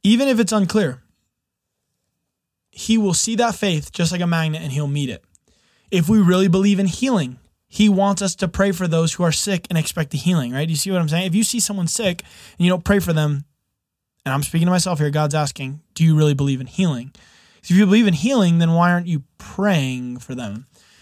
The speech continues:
If we re-, really believe that he, God is our provider,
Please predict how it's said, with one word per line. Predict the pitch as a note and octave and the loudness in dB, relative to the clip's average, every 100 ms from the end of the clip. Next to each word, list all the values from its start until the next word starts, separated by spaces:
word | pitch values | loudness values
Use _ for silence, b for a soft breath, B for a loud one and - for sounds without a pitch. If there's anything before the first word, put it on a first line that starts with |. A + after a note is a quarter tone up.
| b b b b b - | b b b b b 0
If | A3 | 2
we | G#3 A#3 | 4 4
re-, | A#3 A3+ A#3 - | 6 4 2 2
really | G3 C4 B3 | 2 4 4
believe | A#3+ B3 G3+ | 4 2 2
that | G3 | 0
he, | D3+ - | -2 -4
God | F3 F#3+ G3 | 2 4 4
is | F3 | 2
our | E3+ | -2
provider, | D#3+ C#3 B2+ E3+ B3+ B3+ | -2 -2 -2 -2 -4 -10